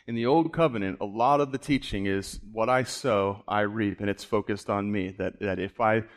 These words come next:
sow good, if I speak good, if the things that I do are good, then I will reap a blessing, I will reap a benefit, I will reap good. And that principle stays in place forever.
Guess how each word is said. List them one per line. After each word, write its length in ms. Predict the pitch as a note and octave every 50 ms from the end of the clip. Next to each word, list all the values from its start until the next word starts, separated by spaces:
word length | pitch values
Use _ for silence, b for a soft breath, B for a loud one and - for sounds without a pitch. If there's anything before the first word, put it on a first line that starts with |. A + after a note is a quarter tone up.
| B B
sow 300 | - - D3 C3+ C3+ B2+
good, 260 | G#2+ A2 F#2+ F#2 F#2
if 140 | F#2+ F#2 -
I 100 | G2+ G2
speak 460 | G2 - - - - C3 B2+ A#2+ -
good, 220 | - G#2+ G2+ F#2 F#2+
if 140 | F#2 -
the 60 | - -
things 280 | _ B2 A#2+ B2+ A#2+
that 100 | B2 B2
I 60 | A#2+
do 180 | A#2 A#2 B2+ A#2+
are 80 | A#2 A2+
good, 240 | A2 B2 A2 G#2 B B B B B
then 140 | A2 G2+ -
I 200 | - G#2+ A2+ B2
will 240 | C3 C3 C3+ C3+ C3+
reap 340 | C3 B2 B2+ C3 B2+ B2 -
a 60 | A2
blessing, 480 | G2+ A2 A2+ A2+ G2 - - G#2 F#2+ F2+ -
I 180 | G2 G#2+ A2+
will 120 | A#2 A#2+ A#2+
reap 240 | A#2 A#2 A#2 A2
a 60 | A2 G2
benefit, 440 | F#2 A2 G#2 G#2 F#2+ - - - -
I 100 | F#2+ G2+
will 160 | G#2+ A2 G#2+
reap 240 | G#2+ A2 A2 A2 -
good. 220 | - A#2+ G2+ F#2 B B B B B B
And 220 | - A2 G2+ G2+
that 320 | - C3 D3+ F3 - - -
principle 460 | F3+ E3+ D#3 - - D3+ D3+ D#3 C#3+
stays 360 | - - C#3+ C3 C3+ C3 C3
in 140 | C#3 C3 B2+
place 400 | - C3+ A#2 A2 A2 - - -
forever. 720 | - - - B2 A#2 A2 - A2+ G#2+ F2+ F2+ E2 - -